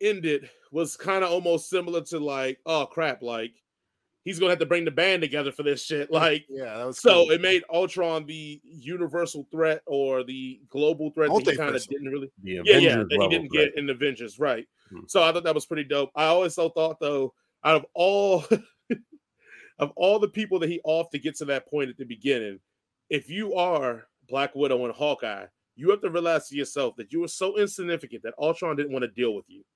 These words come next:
Speaker 1: And he was just like, "Yeah, you all can survive.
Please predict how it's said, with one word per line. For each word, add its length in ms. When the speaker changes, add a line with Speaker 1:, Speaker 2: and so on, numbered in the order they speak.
Speaker 1:
And 100
he 140
was 160
just 180
like, 240
"Yeah, 300
you 340
all 120
can 120
survive. 480